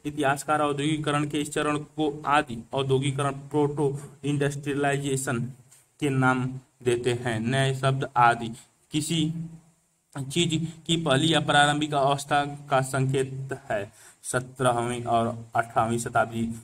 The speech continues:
में यूरोप शहरों के सौदागर गांवों की तरफ रुख करने लगे थे। वे किसानों और कारीगरों को पैसा देते थे और उनसे अंतर्राष्ट्रीय बाजार के लिए उत्पादन करवाते थे। उस समय विश्व व्यापार के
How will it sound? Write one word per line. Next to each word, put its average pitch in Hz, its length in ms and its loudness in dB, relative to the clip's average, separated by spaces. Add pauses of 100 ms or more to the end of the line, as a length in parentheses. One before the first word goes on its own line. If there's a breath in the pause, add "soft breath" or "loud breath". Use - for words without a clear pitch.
(120)
में 127 200 0
यूरोप 143 420 2
शहरों 143 280 2
के 147 140 0
सौदागर 147 460 2
गांवों 147 280 0
की 147 140 -4
तरफ 143 320 -4 (260 loud breath)
रुख 151 320 2
करने 151 240 0
लगे 147 260 0
थे। 151 140 -2
वे 151 180 2
किसानों 151 400 0
और 147 140 0
कारीगरों 147 500 0
को 147 140 -4
पैसा 143 340 -2
देते 143 320 -2
थे 151 160 0
और 147 220 0
उनसे 147 400 -2 (300 loud breath)
अंतर्राष्ट्रीय 135 520 0
बाजार 143 280 2
के 139 140 0
लिए 147 120 4
उत्पादन 147 340 0
करवाते 147 460 0
थे। 151 180 -4
उस 151 320 -4
समय 147 180 -2
विश्व 147 320 -4
व्यापार 143 380 0
के 143 180 0